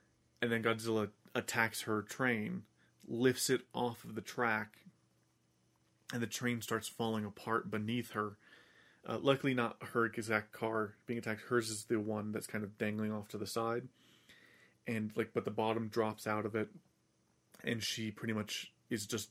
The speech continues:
hanging on for dear life, and it luckily swings over water, and she's able to drop down and get away before the train falls into the water as well. She joins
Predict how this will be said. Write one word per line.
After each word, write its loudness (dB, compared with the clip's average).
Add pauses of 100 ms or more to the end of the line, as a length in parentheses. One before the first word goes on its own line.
(160)
hanging 0
on 0
for -2
dear 2
life, 0
and -6 (360)
it -4
luckily 2
swings -2
over 0
water, 0
and -4
she's -6
able -2
to -6 (400)
drop -2
down 0 (1200)
and -4
get 2
away 4 (440)
before 2
the 0
train 0 (840)
falls 4
into 0
the 0
water 0
as -4
well. 2 (1300)
She 0
joins 2